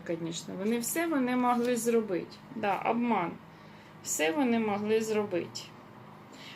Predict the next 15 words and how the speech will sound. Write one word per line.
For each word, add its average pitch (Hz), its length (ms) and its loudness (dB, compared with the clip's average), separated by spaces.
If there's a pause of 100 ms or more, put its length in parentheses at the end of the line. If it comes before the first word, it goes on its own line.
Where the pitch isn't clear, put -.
(160)
Хочу 320 280 0
сказати, 294 600 0
що 262 160 -4
ця 277 320 0
країна, 262 720 2 (840)
вона 269 340 6
має 277 500 6
ресурси, 277 880 2 (1800)
вони 254 240 2
пов'язані 269 760 4
з 254 100 0
майбутнім, 254 760 2
бачите, 220 840 -2
з 190 140 0
минулим. 214 720 8